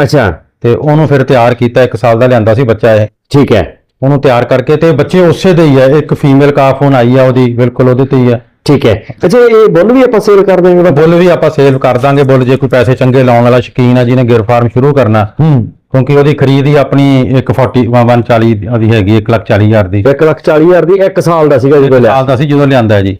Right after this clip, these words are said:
Speaker 1: ਠੀਕ ਹੈ। ਤੇ ਇਹ ਬੱਚੇ ਜਿਵੇਂ ਮੈਂ ਕਿਹਾ ਵੀ ਜੇ ਕੋਈ ਸ਼ੌਕੀਨ ਮਿਲਦਾ ਤਾਂ ਉਹਨੂੰ ਦੇ ਦਿਆਂਗੇ ਜੀ ਇਹ
Speaker 2: ਹਾਂ,
Speaker 1: ਬੱਚੇ?
Speaker 2: ਬੱਚੇ ਬਸ ਜਿਹੜਾ ਕੋਈ ਰੱਖ ਸਕਦਾ ਹੈਗਾ, ਥੋੜਾ ਜਿਹਾ ਮੁੱਲ ਰੱਖ ਲਈਦਾ ਇਸ ਕਰਕੇ ਵੀ ਕਿਤੇ ਬਾਹਰ ਨਾ ਛੱਡ ਦੇ।
Speaker 1: ਠੀਕ ਹੈ।
Speaker 2: ਕਿਉਂਕਿ ਜਿਹਨੇ ਕੋਈ ਦੋ ਚਾਰ ਹਜ਼ਾਰ ਲਾਇਆ ਹੁੰਦਾ ਉਹ ਘੱਟੋ ਘੱਟ ਛੱਡਣ ਲੱਗਿਆ ਸੋਚਦਾ।
Speaker 1: ਸੋਚਦਾ, ਬਿਲਕੁਲ। ਤੇ ਜੇ ਕੋਈ ਗਊਸ਼ਾਲਾ ਵਾਲੇ ਵੀ
Speaker 2: ਗਊਸ਼ਾਲਾ ਵਾਲੇ ਆ ਕੇ
Speaker 1: ਤੁਹਾਨੂੰ ਦੇ
Speaker 2: ਦੇ ਦਾਂਗੇ ਜੀ।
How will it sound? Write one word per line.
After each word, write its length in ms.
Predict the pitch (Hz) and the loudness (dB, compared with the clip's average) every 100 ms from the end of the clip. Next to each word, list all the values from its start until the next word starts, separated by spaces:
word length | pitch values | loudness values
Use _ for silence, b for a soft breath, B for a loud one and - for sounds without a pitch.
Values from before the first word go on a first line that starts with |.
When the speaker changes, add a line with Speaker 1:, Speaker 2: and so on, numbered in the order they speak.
| _ | _
Speaker 1:
ਠੀਕ 200 | 156 139 | -2 0
ਹੈ। 60 | 127 | 0
ਤੇ 400 | - - - 220 | -4 -6 -2 2
ਇਹ 100 | 226 | 2
ਬੱਚੇ 340 | 185 180 208 | 0 0 0
ਜਿਵੇਂ 220 | 202 208 202 | 2 2 2
ਮੈਂ 140 | 202 | 0
ਕਿਹਾ 200 | 196 208 | 0 2
ਵੀ 100 | 208 | 2
ਜੇ 100 | 190 | 2
ਕੋਈ 140 | 180 196 | 0 -2
ਸ਼ੌਕੀਨ 340 | 160 175 175 | 0 0 2
ਮਿਲਦਾ 320 | 180 180 185 | 2 2 2
ਤਾਂ 120 | 185 | 2
ਉਹਨੂੰ 160 | 185 185 | 2 2
ਦੇ 120 | 156 | 2
ਦਿਆਂਗੇ 340 | 151 185 190 180 | 2 2 2 2
ਜੀ 80 | |
ਇਹ 80 | 180 | 2
Speaker 2:
ਹਾਂ, 360 | 160 170 175 170 | 2 0 0 0
Speaker 1:
ਬੱਚੇ? 160 | 165 | -2
Speaker 2:
ਬੱਚੇ 200 | 202 190 | -2 -2
ਬਸ 200 | 185 180 | 0 0
ਜਿਹੜਾ 280 | 180 175 185 | 0 0 0
ਕੋਈ 280 | 180 175 165 - | 0 0 0 -2
ਰੱਖ 260 | 165 139 - | -2 -2 -2
ਸਕਦਾ 360 | 143 127 131 | -2 0 0
ਹੈਗਾ, 340 | 139 131 135 - _ _ _ - | 0 2 -2 -4 _ _ _ -4
ਥੋੜਾ 200 | 131 147 | -2 2
ਜਿਹਾ 100 | 160 | 2
ਮੁੱਲ 220 | 143 143 | 2 2
ਰੱਖ 280 | 151 143 143 | 0 0 0
ਲਈਦਾ 240 | 160 156 | 0 2
ਇਸ 120 | 151 143 | 0 -2
ਕਰਕੇ 380 | 165 151 165 | -4 0 0
ਵੀ 160 | 160 160 | 2 2
ਕਿਤੇ 260 | 156 143 151 | 2 0 2
ਬਾਹਰ 240 | 143 156 | 0 0
ਨਾ 100 | 143 | 0
ਛੱਡ 240 | 127 110 | -2 -4
ਦੇ। 140 | 98 98 - _ - | -2 -4 -6 _ -2
Speaker 1:
ਠੀਕ 200 | 160 131 | -2 0
ਹੈ। 60 | |
Speaker 2:
ਕਿਉਂਕਿ 260 | 98 127 135 | -4 -4 -2
ਜਿਹਨੇ 220 | 143 156 | 0 0
ਕੋਈ 100 | 156 | 0
ਦੋ 180 | 143 143 | 0 0
ਚਾਰ 240 | 160 156 | 0 0
ਹਜ਼ਾਰ 180 | 160 147 | 0 0
ਲਾਇਆ 280 | 139 131 139 | 0 2 2
ਹੁੰਦਾ 280 | 143 143 143 | 2 2 0
ਉਹ 120 | 143 | 0
ਘੱਟੋ 260 | - 139 | -2 0
ਘੱਟ 180 | 139 123 | 0 -2
ਛੱਡਣ 260 | 131 120 131 | -4 -2 0
ਲੱਗਿਆ 220 | 123 127 | 0 0
ਸੋਚਦਾ। 420 | 127 113 104 101 | 0 0 0 -2
Speaker 1:
ਸੋਚਦਾ, 460 | - 160 151 135 120 | 0 0 2 2 2
ਬਿਲਕੁਲ। 320 | 120 - 127 | 2 0 -2
ਤੇ 340 | 104 127 160 | -4 -4 0
ਜੇ 100 | 160 | 2
ਕੋਈ 140 | 170 175 | 2 2
ਗਊਸ਼ਾਲਾ 520 | 156 160 170 175 180 | 2 2 2 2 2
ਵਾਲੇ 200 | 180 175 | 2 2
ਵੀ 160 | 170 165 | 2 2
Speaker 2:
ਗਊਸ਼ਾਲਾ 400 | 170 165 165 180 | 2 0 0 0
ਵਾਲੇ 140 | 175 | 0
ਆ 160 | 175 165 | -2 0
ਕੇ 60 | |
Speaker 1:
ਤੁਹਾਨੂੰ 280 | 170 165 156 | 0 0 0
ਦੇ 80 | 123 | 0
Speaker 2:
ਦੇ 200 | 107 120 | 2 2
ਦਾਂਗੇ 260 | 104 95 | 0 -2
ਜੀ। 100 | 95 | -4